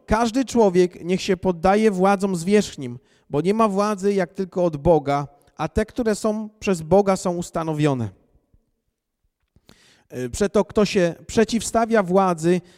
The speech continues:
przeciwstawia się Bożemu postanowieniu. A ci, którzy się przeciwstawiają, sami na siebie potępienie ściągają”. Czyli nawet apostoł Paweł mówił, wiedząc, że ta władza, o której on pisał tak naprawdę,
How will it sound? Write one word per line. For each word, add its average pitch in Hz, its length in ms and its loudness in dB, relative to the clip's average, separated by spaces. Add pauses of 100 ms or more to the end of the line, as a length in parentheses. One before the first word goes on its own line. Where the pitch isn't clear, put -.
(120)
przeciwstawia 196 640 -2
się 190 180 -4
Bożemu 180 420 -2
postanowieniu. 160 800 -6 (580)
A 143 120 -6
ci, 277 220 0
którzy 226 340 0
się 202 160 -2
przeciwstawiają, 180 1000 -2 (240)
sami 202 420 -2
na 175 140 -2
siebie 160 380 -2 (260)
potępienie 170 640 -2
ściągają”. 135 720 -6 (540)
Czyli 180 180 -2
nawet 240 320 0
apostoł 214 460 -2
Paweł 254 420 0
mówił, 214 460 -4 (120)
wiedząc, 254 420 0
że 226 100 0
ta 220 120 -4
władza, 214 580 -2 (380)
o 165 100 -8
której 214 220 4
on 226 100 2
pisał - 360 2
tak 147 120 2
naprawdę, 160 540 2